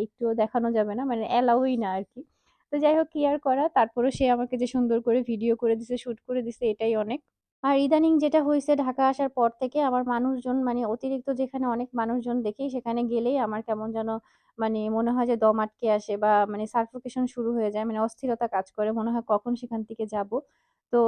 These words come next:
এখানে আসার পরে মনে হচ্ছিল যে এখান থেকে কখন চলে যাব, এরকম একটা ব্যাপার, মানে মেলায় ঢুকতে ইচ্ছা হচ্ছিল না। যদিও মেলার একেবারে শেষের দিন আমি গিয়েছিলাম, তো আমি নিজেও জানতাম না যে মেলার শেষের দিন। আমার ফ্রেন্ডই বলতেছিল যে মেলায় যাবি কিনা, তো সেই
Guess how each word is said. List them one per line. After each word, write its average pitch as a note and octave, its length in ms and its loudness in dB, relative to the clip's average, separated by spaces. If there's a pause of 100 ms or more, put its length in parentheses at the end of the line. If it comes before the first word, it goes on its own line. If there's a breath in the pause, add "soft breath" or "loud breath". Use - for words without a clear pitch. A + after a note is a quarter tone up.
এখানে C4+ 300 0
আসার C4+ 300 2
পরে C4 220 0
মনে A#3+ 240 0
হচ্ছিল B3+ 440 -2
যে C4 160 2 (120)
এখান B3+ 240 0
থেকে B3+ 220 -2
কখন A#3+ 240 0
চলে A3+ 240 0
যাব, G3+ 160 0
এরকম A3 260 0
একটা A3 220 -4
ব্যাপার, G#3+ 320 0
মানে A3 140 -4
মেলায় G#3+ 300 0
ঢুকতে A#3+ 300 -6
ইচ্ছা B3 260 -6
হচ্ছিল A#3 420 -6
না। A3 120 -4 (640)
যদিও A#3+ 380 2
মেলার B3 360 4
একেবারে B3 360 0
শেষের B3+ 340 -2
দিন B3+ 180 -2
আমি A#3 200 0
গিয়েছিলাম, A3 520 -2 (540)
তো D#4 120 2
আমি D4 180 8
নিজেও D4+ 320 6
জানতাম C#4+ 360 4
না C#4+ 140 6
যে D4 120 2
মেলার B3+ 340 4
শেষের B3+ 420 0
দিন। A#3+ 200 -2
আমার B3 200 0
ফ্রেন্ডই A3+ 400 -2
বলতেছিল A#3+ 560 -4
যে A3+ 120 -2
মেলায় A3 320 -2
যাবি G#3+ 260 -2
কিনা, G#3+ 280 -8
তো B3 180 -8
সেই B3 240 -2